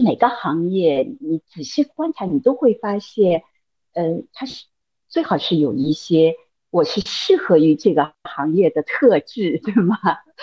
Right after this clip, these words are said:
那就会，嗯，相对轻松一些，也相对容易做得比较出色。那我自己觉得啊，嗯，从事心理咨询这个行业的话，要投身于这个行业的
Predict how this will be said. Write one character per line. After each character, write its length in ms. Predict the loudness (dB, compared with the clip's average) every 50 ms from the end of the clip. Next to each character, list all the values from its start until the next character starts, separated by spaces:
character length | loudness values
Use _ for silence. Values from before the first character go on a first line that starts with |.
| -6 0
那 120 | 2 4 4
就 160 | 6 4 4
会， 320 | 4 4 2 2 0 -2 _ _ _ _ _ _
嗯， 280 | -10 -10 -8 -8 -8 -10
相 260 | -8 -6 -4 -4 -2
对 180 | -2 -2 -2 -2
轻 380 | -6 -12 -14 -10 -8 -8 -8
松 340 | -10 _ -8 -6 -6 -4 -2
一 80 | -2 -4
些， 420 | -4 -6 -4 -2 -2 -2 -2 -4 -6
也 160 | -6 -6 -6
相 320 | -8 -10 -10 -8 -8 -6 -2
对 280 | -2 -2 -2 -2 -4 _ _ _ _
容 240 | -10 -4 -2 0 0
易 340 | 2 2 0 0 -2 -2 -6
做 200 | _ -10 -10 -8
得 100 | -8 -8
比 200 | -10 _ -14 -16 -14
较 200 | -12 -10 -12 -12
出 300 | -12 -16 -18 -16 -16 -18 _ _ -8
色。 240 | -4 -4 -4 -6 _ _ _ _ _ _ _ _ _ _ _ _
那 160 | 2 4 4
我 160 | 6 4 2
自 280 | 0 -2 _ -4 -4 -4
己 340 | -4 _ -12 -14 -14 -14 _ _ _
觉 240 | _ -6 -2 0 0
得 180 | 0 0 -2 -4
啊， 280 | -4 -6 -8 -12 -14 -16 _ _ _ _ _ _ _ _ _ _ -10
嗯， 440 | -6 -4 -2 -2 -2 -2 -4 -6 -8 _ _ _
从 240 | -16 -8 -6 -6
事 160 | -4 -2 -4 -4
心 260 | -2 0 0 2 2
理 120 | 2 0
咨 180 | -2 _ -10 -6
询 200 | -2 0 0 0
这 120 | 2 0
个 160 | 0 0 -2
行 380 | -6 -8 -12 -8 -4 -2 0 0
业 240 | 2 2 2 0 -2
的 160 | -2 -6 -8
话， 520 | -8 _ _ _ -8 -6 -6 -6 -6 -8 _ _ _ _ _ _ _ _
要 160 | 0 2 2
投 300 | 2 0 -4 -2 0 0
身 260 | 2 4 4 4 6
于 140 | 6 4 4
这 160 | 2 0 -2
个 100 | -4 -4
行 320 | -6 -10 -12 -10 -8 -6 -4
业 160 | -4 -4 -4
的 120 | -8 -14